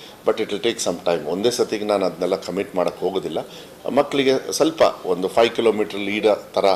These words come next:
ಆ, ಬಸ್ ಫೆಸಿಲಿಟಿ ಕೊಟ್ರೆ, so ಬಂದು ಒಂದೇ ಶಾಲೆಯಲ್ಲಿ ಎಲ್ ಕೆ ಜಿ, ಯು ಕೆ ಜಿಯಿಂದ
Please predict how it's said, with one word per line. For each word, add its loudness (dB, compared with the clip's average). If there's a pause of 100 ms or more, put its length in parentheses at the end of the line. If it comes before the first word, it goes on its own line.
(580)
ಆ, 4
ಬಸ್ 2
ಫೆಸಿಲಿಟಿ 0
ಕೊಟ್ರೆ, -4 (380)
so 4
ಬಂದು 6
ಒಂದೇ 4
ಶಾಲೆಯಲ್ಲಿ 4 (500)
ಎಲ್ 2
ಕೆ 2
ಜಿ, 0
ಯು 2
ಕೆ 0
ಜಿಯಿಂದ -2